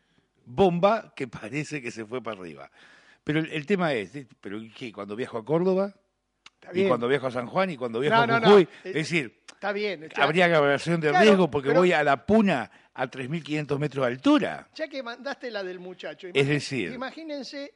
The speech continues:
Speaker 2: que no es tu caso, él, porque <laughs> además no son muchachos,
Speaker 1: <laughs>
Speaker 2: el muchacho...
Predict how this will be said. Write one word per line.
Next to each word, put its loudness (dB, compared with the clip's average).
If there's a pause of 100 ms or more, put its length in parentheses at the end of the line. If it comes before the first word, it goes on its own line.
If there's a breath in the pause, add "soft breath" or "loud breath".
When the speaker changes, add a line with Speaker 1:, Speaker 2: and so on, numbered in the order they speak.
(120)
Speaker 2:
que -16
no -14
es -14
tu -16
caso, -8 (320 soft breath)
él, -10
porque -20
<laughs> -18
además -14
no -8
son -8
muchachos, -2 (320 loud breath)
Speaker 1:
<laughs> -20
Speaker 2:
el -8
muchacho... -12